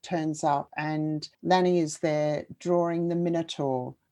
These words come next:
He then says, you know, "This is the happiest time I've had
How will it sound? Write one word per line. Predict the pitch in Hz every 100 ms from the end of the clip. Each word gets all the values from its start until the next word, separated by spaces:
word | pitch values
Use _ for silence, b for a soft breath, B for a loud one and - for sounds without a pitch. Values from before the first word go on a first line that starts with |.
| _ _
He | - 208 202
then | 208 220 220
says, | - - 190 160 156 -
you | 196
know, | 165 160
"This | 160 226
is | 196 -
the | 185
happiest | 170 - 220 208 202 180 180 - - -
time | - 214 202 156 143
I've | 147 165
had | - 190 147 135